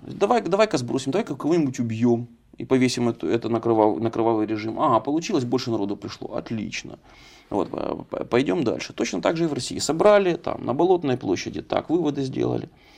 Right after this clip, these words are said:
Собрали там на Сахарова, тоже выводы сделали.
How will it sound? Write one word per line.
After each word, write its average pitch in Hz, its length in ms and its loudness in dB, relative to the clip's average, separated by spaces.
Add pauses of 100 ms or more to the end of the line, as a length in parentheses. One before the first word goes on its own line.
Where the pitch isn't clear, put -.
(280)
Собрали 151 380 2
там 147 160 2
на 147 60 0
Сахарова, 127 520 4
тоже 156 260 -2
выводы 131 400 0
сделали. 123 540 0